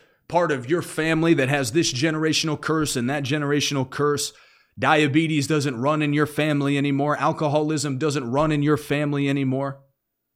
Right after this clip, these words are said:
The blood of Jesus now runs through your veins. Royal blood is in your veins. You've been connected to the vine. You've been connected to royal blood.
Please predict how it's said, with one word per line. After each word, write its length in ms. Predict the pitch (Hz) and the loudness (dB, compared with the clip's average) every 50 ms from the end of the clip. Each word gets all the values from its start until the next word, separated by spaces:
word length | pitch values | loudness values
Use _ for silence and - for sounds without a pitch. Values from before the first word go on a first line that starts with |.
| _ _ _ _ _ _ _ _ _ _ _ _ _ _ _ _ _ _ _ _ _ 107 | _ _ _ _ _ _ _ _ _ _ _ _ _ _ _ _ _ _ _ _ _ -4
The 140 | 107 151 151 | 0 0 2
blood 380 | 131 120 151 170 190 208 233 214 | 2 2 4 6 6 6 6 6
of 160 | 196 165 143 | 4 2 2
Jesus 720 | 123 127 175 208 202 156 - 123 113 131 143 - - - - _ _ _ | 0 0 2 2 2 0 0 -2 -2 -2 -2 -4 -4 -6 -10 _ _ _
now 320 | 113 120 156 165 160 156 | -2 0 2 4 4 4
runs 600 | 143 139 139 170 202 196 156 147 151 160 147 - | 4 4 4 4 4 4 4 2 2 0 -2 -2
through 180 | - - 170 156 | 0 2 2 4
your 260 | 156 147 151 160 156 | 4 4 4 4 2
veins. 720 | 135 123 127 151 151 139 117 95 92 98 - - - - - _ _ _ _ _ _ _ _ | 2 0 0 0 0 -2 -4 -6 -10 -10 -8 -8 -8 -8 -10 _ _ _ _ _ _ _ _
Royal 640 | - 110 127 147 185 220 240 254 254 254 240 220 | -6 -2 4 6 8 8 10 8 8 6 6 4
blood 540 | 185 160 151 175 190 196 165 131 123 127 135 | 4 2 2 4 4 6 6 4 4 2 2
is 160 | 139 135 120 | 0 2 2
in 120 | 160 160 156 | 2 2 2
your 220 | 147 151 151 139 | 2 2 0 0
veins. 340 | 117 143 143 123 113 104 127 | 0 0 -2 -2 -2 -2 -2
You've 280 | 170 220 214 151 139 147 | 0 0 0 0 2 2
been 180 | 202 190 180 | 2 2 2
connected 800 | - - - 175 165 170 202 202 202 - - 123 104 82 - - _ - - - - | 0 -2 -2 -2 0 0 0 0 -2 -2 -6 -6 -6 -6 -10 -18 _ -20 -20 -8 -4
to 160 | - 170 170 | 0 0 0
the 160 | 139 139 131 | 0 0 -2
vine. 560 | 120 107 165 180 185 170 139 101 85 - - - _ _ _ _ _ _ _ _ - | -2 0 0 2 2 0 -2 -4 -6 -12 -18 -20 _ _ _ _ _ _ _ _ -2
You've 320 | - 180 220 202 143 131 | 2 2 2 2 4 4
been 180 | 175 196 190 170 | 4 4 4 2
connected 880 | 170 - 185 165 165 185 214 226 - - - 131 123 139 160 147 - - _ _ _ _ _ _ _ _ _ _ _ _ _ _ _ | 0 -2 -2 0 0 0 -2 -4 -4 -4 -2 0 0 0 0 -2 -8 -16 _ _ _ _ _ _ _ _ _ _ _ _ _ _ _
to 160 | - 160 160 151 | -2 -2 0 0
royal 480 | 143 139 160 196 202 190 170 151 135 | 2 2 4 4 6 6 4 4 2
blood. 480 | 117 110 117 113 101 90 73 - - | 0 -2 -4 -4 -4 -6 -8 -12 -16